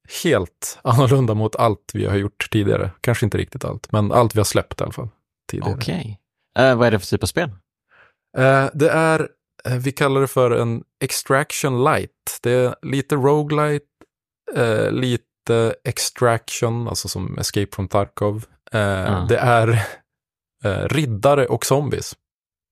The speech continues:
Speaker 2: Riddare och zombies?
Speaker 1: Yes, sir.
Speaker 2: Okej. <laughs>
Speaker 1: Så det, <laughs> det, det är tanken att det ska vara ett co-op P V E, eh, spel där man går in i en, ehm, en värld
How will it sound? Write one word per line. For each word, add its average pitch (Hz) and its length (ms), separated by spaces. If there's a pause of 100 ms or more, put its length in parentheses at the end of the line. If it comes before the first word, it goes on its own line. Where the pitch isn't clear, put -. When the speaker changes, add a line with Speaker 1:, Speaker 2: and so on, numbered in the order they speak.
(140)
Speaker 2:
Riddare 117 880 (120)
och 107 140
zombies? 95 360
Speaker 1:
Yes, 107 300
sir. - 400 (640)
Speaker 2:
Okej. 101 500 (280)
<laughs> - 240
Speaker 1:
Så 117 180
det, 131 160 (420)
<laughs> 156 100
det, 135 200 (100)
det 131 100
är 131 40
tanken 127 340
att 110 80
det 101 40
ska 110 140
vara 107 80
ett - 180 (300)
co-op 117 460
P 117 160
V 110 280
E, 98 160 (320)
eh, 104 320
spel 151 580
där 117 160
man 101 360
går 113 140
in 110 240
i 95 160
en, 95 420 (960)
ehm, 80 720 (540)
en 117 200
värld 101 480